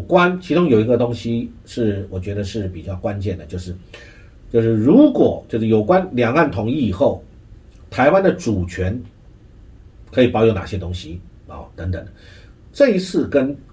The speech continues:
上两次又不太一样。我们这么说，这一次呢，讲说这个跟之前啊，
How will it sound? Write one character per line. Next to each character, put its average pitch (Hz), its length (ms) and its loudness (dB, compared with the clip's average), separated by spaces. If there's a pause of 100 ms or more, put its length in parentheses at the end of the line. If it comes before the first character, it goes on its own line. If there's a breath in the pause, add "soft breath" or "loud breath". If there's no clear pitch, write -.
(120)
上 - 360 0
两 107 200 -2
次 95 260 -8
又 113 140 -4
不 92 160 -10
太 104 120 -6
一 85 180 -8
样。 104 200 -8 (220)
我 87 80 -14
们 95 80 -4
这 110 100 -2
么 98 60 -4
说， 101 200 -6 (400 loud breath)
这 220 200 6
一 165 60 2
次 170 280 -2
呢， 131 340 0 (200)
讲 98 180 -4
说 123 500 2 (300 loud breath)
这 127 160 0
个 104 1000 0 (380)
跟 139 380 0
之 185 240 0
前 87 340 -4 (120)
啊， 87 200 -12